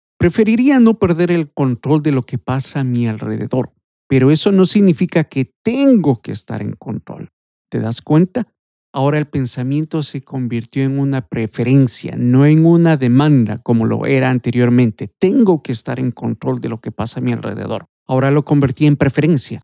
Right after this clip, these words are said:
"Preferiría no perder el control de lo que pasa a mi alrededor, pero no significa que tengo que estar en control". Al ver las cosas desde un punto de vista preferencial,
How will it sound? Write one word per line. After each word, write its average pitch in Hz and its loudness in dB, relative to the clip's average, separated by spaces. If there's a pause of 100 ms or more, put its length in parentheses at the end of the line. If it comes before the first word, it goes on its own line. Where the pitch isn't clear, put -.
(120)
"Preferiría 151 0
no 139 0
perder 131 -4
el 139 -4
control 139 -2
de 147 -4
lo 123 -4
que - -10
pasa 131 -8
a - -6
mi 127 -4
alrededor, 127 -2 (200)
pero 151 2
no 170 2
significa 175 -4
que - -10 (180)
tengo 180 2
que 127 -6
estar 127 -4
en 127 -2
control". 113 -4 (340)
Al 147 0
ver 226 0
las 240 -2
cosas 160 -2
desde 139 -2
un 147 2
punto 147 0
de 120 -2
vista 123 -6
preferencial, 120 -4